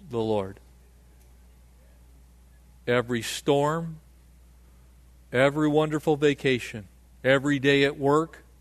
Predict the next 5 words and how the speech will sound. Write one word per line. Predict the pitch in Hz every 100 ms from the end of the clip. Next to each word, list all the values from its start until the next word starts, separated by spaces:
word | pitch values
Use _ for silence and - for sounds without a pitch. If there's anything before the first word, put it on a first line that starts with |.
| - - - - - - - -
every | 127 131 135 131
problem | - 151 147 151 147
you | 147 147
ever | 139 139
face, | - 156 156 170 - - -